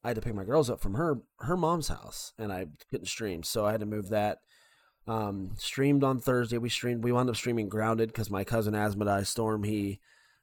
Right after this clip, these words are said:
um, had some other obligations to handle. It's like, "That's fine. We can just stream Grounded." So we did. Um, it was an okay stream. I mean, both streams last week were pretty okay. Last Friday, I was kinda pushing people out the,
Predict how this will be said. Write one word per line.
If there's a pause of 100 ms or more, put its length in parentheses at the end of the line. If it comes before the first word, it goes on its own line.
(140)
um,
had
some (120)
other
obligations
to
handle.
It's
like,
"That's
fine.
We
can
just
stream
Grounded." (420)
So
we
did. (180)
Um, (960)
it
was
an
okay
stream.
I
mean,
both
streams
last
week
were
pretty
okay.
Last
Friday,
I
was
kinda
pushing
people
out
the,